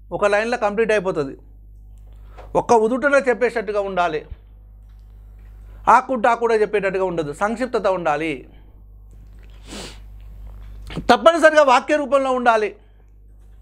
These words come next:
కానీ ఓ పారాగ్రాఫ్ రూపంలో ఉండొద్దు సామెత. అనుభవయుక్తం, అనుభవం అనేటువంటిది కనపడాలి సామెతలో.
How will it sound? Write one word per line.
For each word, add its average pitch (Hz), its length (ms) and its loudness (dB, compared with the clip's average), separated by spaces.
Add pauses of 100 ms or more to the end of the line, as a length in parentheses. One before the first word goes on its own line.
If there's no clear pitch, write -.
(360)
కానీ 262 120 6
ఓ 254 80 4
పారాగ్రాఫ్ 254 500 2
రూపంలో 233 280 2
ఉండొద్దు 202 520 -2 (400)
సామెత. 170 300 -2 (1600)
అనుభవయుక్తం, 311 800 6 (540)
అనుభవం 302 360 6
అనేటువంటిది 294 440 2
కనపడాలి 269 520 2
సామెతలో. 247 580 -2